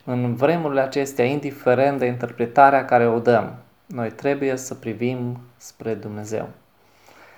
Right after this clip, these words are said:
Privind spre Dumnezeu,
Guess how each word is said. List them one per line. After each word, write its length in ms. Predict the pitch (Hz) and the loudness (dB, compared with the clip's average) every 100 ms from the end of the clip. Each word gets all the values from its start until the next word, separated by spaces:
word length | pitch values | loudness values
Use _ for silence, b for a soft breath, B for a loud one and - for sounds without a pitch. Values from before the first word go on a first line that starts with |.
| b b b b b b b b _ _ _ | b b b b b b b b _ _ _
Privind 320 | - 127 165 208 | -6 2 4 4
spre 220 | - 160 | 6 6
Dumnezeu, 680 | 147 139 135 170 170 175 | 6 4 6 8 8 8